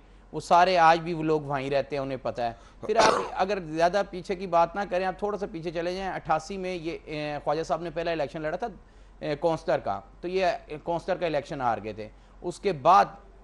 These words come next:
फिर वो, अब मैं अगर बात करूँगा मोटरसाइकिल की टैंकियों की चोरी से लेके ढाई मरले से उसको चार मरले पे कन्वर्ट करने की, ये बहुत लंबी स्टोरी है। मगर एक बात, जमशेद दस्ती जैसे लोग जब, जिस कौम में जमशेद दस्ती जैसे गरीब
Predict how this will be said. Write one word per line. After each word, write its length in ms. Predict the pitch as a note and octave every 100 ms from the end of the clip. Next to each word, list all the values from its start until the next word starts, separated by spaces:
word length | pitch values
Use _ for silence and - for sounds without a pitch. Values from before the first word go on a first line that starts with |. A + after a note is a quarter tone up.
| -
फिर 140 | F3
वो, 240 | F3 E3+ - - D3+
अब 100 | D3+
मैं 180 | F3
अगर 160 | F3 E3
बात 300 | D3+ D#3+ D#3+
करूँगा 240 | E3+ E3
मोटरसाइकिल 720 | D#3+ D3 A#2+ E3+ D#3 E3 D#3+ C#3 -
की 100 | D#3
टैंकियों 420 | D3 C#3 B2 E3
की 60 | D#3
चोरी 300 | E3 D3+ D3+
से 140 | D#3
लेके 540 | C#3 C#3 C3+ D#3 D3+ C#3 - - - - - - - C#3+ D3
ढाई 220 | C#3+ D3
मरले 280 | E3+ D#3+ D#3
से 140 | E3+
उसको 220 | D#3+ -
चार 260 | D#3+ D3+ D3
मरले 260 | D#3 D#3 D3+
पे 80 |
कन्वर्ट 340 | D3 D3 D3+ D3
करने 180 | D#3+ E3
की, 60 |
ये 60 | F3+
बहुत 280 | F3 G#3 F3+
लंबी 240 | C#3 C#3
स्टोरी 360 | - B2 A2+ A2
है। 80 |
मगर 300 | G#2+ C#3+ F#3+
एक 180 | G3+ G3+
बात, 300 | D#3+ B2 - - - - - - - - -
जमशेद 440 | D3+ D#3 G#3 G3
दस्ती 240 | F#3+ G#3 G#3+
जैसे 260 | G3 G3+
लोग 280 | F3 F3 E3+
जब, 180 | E3+ D#3+ -
जिस 300 | C#3 F3+ -
कौम 280 | - E3 F3+
में 140 | F3+
जमशेद 440 | D#3 C#3+ D#3+ E3 D3+
दस्ती 200 | - F#3
जैसे 260 | E3 F3+
गरीब 400 | C#3+ C#3 D#3+ D3+